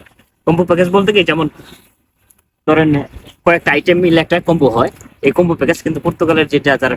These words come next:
টুরিস্ট, যারা অরিজিনালি যারা, আহ, ভ্রমণ পিপাসু, তারা এখানে আসলে খুবই তাদের জন্য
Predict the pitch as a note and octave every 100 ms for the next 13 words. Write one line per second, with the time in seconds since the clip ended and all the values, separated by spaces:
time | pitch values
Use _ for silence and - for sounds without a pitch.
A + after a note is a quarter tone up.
0 | - C3 D#3 - C#3 C3 B2+ A#2+ A#2+ A2+
1 | C3+ F3 F3 D#3+ D#3 C#3+ C#3 C3 - -
2 | A#2+ A#2 A2 C#3 D#3 E3 - - - _
3 | _ - E3 D3+ - C#3 - C3 B2 A#2+
4 | C3 A#2 - B2+ A#2+ - - _ _ _
5 | _ _ - G#3+ F3+ E3 D#3+ E3+